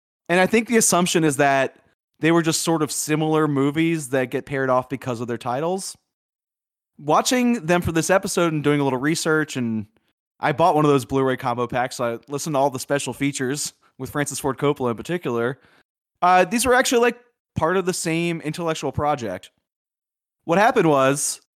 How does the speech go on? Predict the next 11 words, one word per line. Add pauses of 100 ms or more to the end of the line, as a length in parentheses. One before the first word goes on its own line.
(180)
Winona
Ryder
was
supposed
to
be (100)
in (320)
The
Godfather
Part
Three,